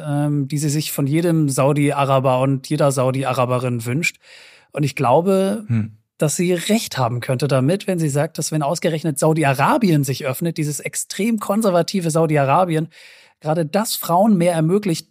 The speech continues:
Speaker 1: dass das auch so eine, ja, so eine Strahlkraft, eine Signalwirkung haben kann für andere Länder und das auch so sein wird. Das finde ich einfach einen absolut smarten Gedanken. Was meinst du?
Speaker 2: Ja, also die Hoffnung, ähm, die ist auf jeden Fall da. Und, ähm, ich kann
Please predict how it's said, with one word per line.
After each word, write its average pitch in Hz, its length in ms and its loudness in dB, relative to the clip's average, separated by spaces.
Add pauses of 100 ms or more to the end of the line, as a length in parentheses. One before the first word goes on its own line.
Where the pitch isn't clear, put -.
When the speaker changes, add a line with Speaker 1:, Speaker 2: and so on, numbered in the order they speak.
(140)
Speaker 1:
dass 151 160 -6
das - 180 -2
auch 170 260 -4
so - 120 -4
eine, 170 320 2 (480)
ja, 156 380 0
so 131 100 -4
eine 143 100 2
Strahlkraft, 147 720 0
eine 156 80 2
Signalwirkung 156 720 2
haben 127 200 2
kann 135 180 0
für 135 100 0
andere 170 260 0
Länder 123 520 0
und 151 340 0
das - 140 -2
auch 151 100 -4
so 156 120 -2
sein 151 320 2
wird. 135 140 -2
Das 135 80 -4
finde 180 160 -2
ich 151 80 -4
einfach 156 140 -2
einen 160 100 -2
absolut 175 320 -2
smarten 156 440 2
Gedanken. 147 440 0
Was 123 120 -6
meinst 147 240 0
du? 240 180 -2 (360)
Speaker 2:
Ja, 131 340 0
also 107 260 -2 (180)
die 107 120 0
Hoffnung, 156 760 -2
ähm, 113 400 0 (140)
die 123 60 -2
ist 110 100 0
auf 107 100 0
jeden 104 200 -2
Fall 104 180 -2
da. 117 320 2
Und, 104 400 -6
ähm, 95 720 0
ich - 180 -14
kann 113 480 0